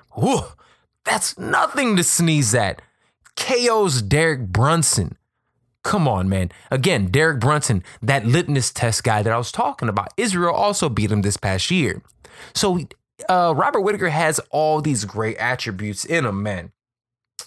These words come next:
Um, one thing that I've also noticed, and again, my biggest thing,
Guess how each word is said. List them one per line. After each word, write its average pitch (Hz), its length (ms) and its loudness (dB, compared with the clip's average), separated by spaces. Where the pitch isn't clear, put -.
Um, 139 460 0
one 214 480 0
thing 220 220 -2
that 190 100 2
I've 180 140 0
also 180 340 0
noticed, 165 500 0
and 156 160 0
again, 143 400 0
my 147 320 2
biggest 131 580 0
thing, 101 260 -2